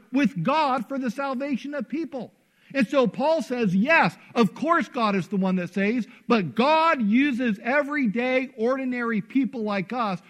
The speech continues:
who have believed in Jesus to get the message out.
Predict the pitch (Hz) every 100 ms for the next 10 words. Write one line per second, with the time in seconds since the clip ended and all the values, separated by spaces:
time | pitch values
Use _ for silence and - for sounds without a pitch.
0 | - - 262 196 202 196 233 302 269 262
1 | 226 196 208 185 196 196 185 135 165 285
2 | 285 269 226 214 202 196 - 226 226 143